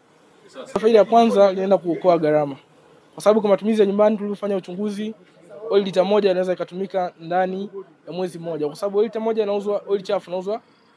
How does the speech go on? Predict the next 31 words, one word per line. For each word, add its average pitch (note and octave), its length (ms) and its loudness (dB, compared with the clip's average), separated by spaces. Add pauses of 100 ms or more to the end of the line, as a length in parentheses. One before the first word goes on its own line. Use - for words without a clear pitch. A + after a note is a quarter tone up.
(120)
mia E3 120 -6
tano. D#3+ 280 -4 (180)
Kwa G3+ 120 -2
hiyo G#3 100 0 (320)
nishati A3+ 340 -2
ya G#3 60 0
mia G3+ 140 -2
tano A3 240 0
mtu E3+ 380 -12 (100)
anaenda G#3+ 100 -2
kutumia G3+ 240 -6
katika G3 220 -6
mwezi G3 240 -2
mzima. E3 320 -12 (800)
Inaenda, F#3 240 -6
inaenda G#3+ 220 -2
kukusaidia G#3 480 -2
kwa F#3 100 -4
namna F3 200 -4
hiyo, F3 120 0
yani G#3 100 -4
inaenda, G3 240 -4
inakusaidia F3+ 360 -8
kwanza, A#3+ 240 -6
cha A3 100 -2
pili C4 280 -4
inaenda G3+ 340 -6
kukusaidia F#3 600 -6
kutunza G3 460 -8
afya F3 220 -6
yako, E3 280 -6